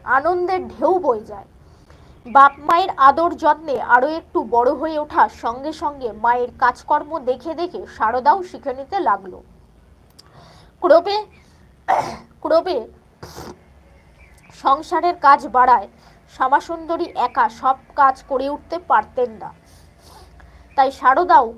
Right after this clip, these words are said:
সংসারের কিছু কিছু কাজ করত। ভাই বোনদের যত্ন নেওয়া, খাওয়ানো, ঘুম পাড়ানো, বাপ মায়ের সেবা করা ইত্যাদি। শারদা স্নেহ, প্রীতি, শ্রদ্ধা, সেবায়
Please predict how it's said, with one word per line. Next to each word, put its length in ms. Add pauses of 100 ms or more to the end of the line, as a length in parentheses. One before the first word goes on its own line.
(280)
সংসারের 640
কিছু 240
কিছু 260
কাজ 320
করত। 440 (800)
ভাই 280
বোনদের 480
যত্ন 400
নেওয়া, 380 (540)
খাওয়ানো, 680 (540)
ঘুম 380
পাড়ানো, 480 (720)
বাপ 260 (100)
মায়ের 280
সেবা 460
করা 360 (260)
ইত্যাদি। 500 (3000)
শারদা 420
স্নেহ, 460
প্রীতি, 420
শ্রদ্ধা, 500
সেবায় 600